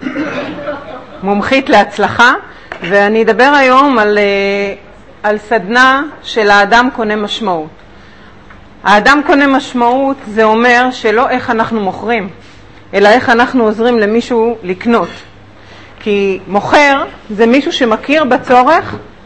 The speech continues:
של הלקוח או של הצרכן, והצרכן זה מישהו שיש לו צורך. כשצרכן ומוכר נפגשים,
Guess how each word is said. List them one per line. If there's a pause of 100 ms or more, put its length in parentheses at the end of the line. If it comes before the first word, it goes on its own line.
(140)
של
הלקוח
או
של
הצרכן, (500)
והצרכן (320)
זה
מישהו
שיש
לו
צורך. (680)
כשצרכן
ומוכר
נפגשים,